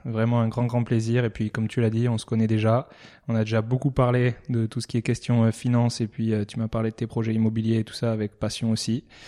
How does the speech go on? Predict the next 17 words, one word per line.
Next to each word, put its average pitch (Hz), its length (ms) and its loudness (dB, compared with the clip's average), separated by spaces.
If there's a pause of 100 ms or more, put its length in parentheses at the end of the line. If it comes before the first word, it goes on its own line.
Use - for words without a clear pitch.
(380)
Et 120 60 -6
ça 110 120 -4
me 101 60 0
fait 113 100 -2
très, - 180 -2
très - 160 -4
plaisir, 113 320 0
euh, 110 220 0
de 110 140 0
nouveau 120 380 2 (140)
de 113 100 -4
pouvoir 110 240 -2
partager 113 420 -2
des 110 80 -2
trucs - 180 -14
avec 110 160 -4
toi. 113 160 -4